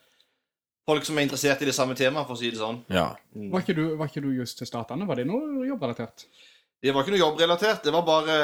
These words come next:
Speaker 1: jeg var til Miami i femogtyve timer.
Speaker 3: Ja, for det er den korteste U S A-turen jeg har sett i mitt liv.
Speaker 2: Du er
Speaker 1: Ja.
Speaker 2: ikke, du er ikke han som drev og ringte inn sånn der trussel på telefon for å få
Speaker 1: Nei, det var, det var ikke meg. Det var,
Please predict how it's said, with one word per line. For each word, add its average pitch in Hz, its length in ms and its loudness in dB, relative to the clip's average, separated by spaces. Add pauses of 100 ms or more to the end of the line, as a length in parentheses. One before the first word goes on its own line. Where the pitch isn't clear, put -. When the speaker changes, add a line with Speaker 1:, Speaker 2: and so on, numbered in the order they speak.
(180)
Speaker 1:
jeg 135 80 2
var 160 240 0
til 143 580 2
Miami 143 540 2
i 139 40 0
femogtyve 139 380 -2
timer. 139 400 0 (200)
Speaker 3:
Ja, 180 100 2
for 190 160 2
det 139 100 6
er 196 60 -2
den 220 160 2
korteste 196 540 -2 (340)
U 175 240 0
S 156 80 2
A-turen 170 320 2
jeg 165 80 6
har - 80 2
sett 156 160 2
i 165 60 6
mitt 143 100 2
liv. 175 220 4 (400)
Speaker 2:
Du 156 720 4
er 127 60 8
Speaker 1:
Ja. - 60 8 (100)
Speaker 2:
ikke, 156 180 0
du 156 80 8
er 139 80 8
ikke 208 140 6
han 147 100 4
som 151 140 4
drev 123 160 8
og 131 40 6
ringte 107 280 4
inn 104 100 4
sånn 104 220 4
der 98 260 6
trussel 110 460 4
på 107 100 0
telefon 98 400 2
for 104 160 4
å 101 80 4
få 95 220 4
Speaker 1:
Nei, 143 160 6
det 170 80 2
var, 175 180 2
det 170 160 4
var 170 140 2
ikke 190 120 -2
meg. 160 200 2
Det 156 80 2 (180)
var, 151 160 0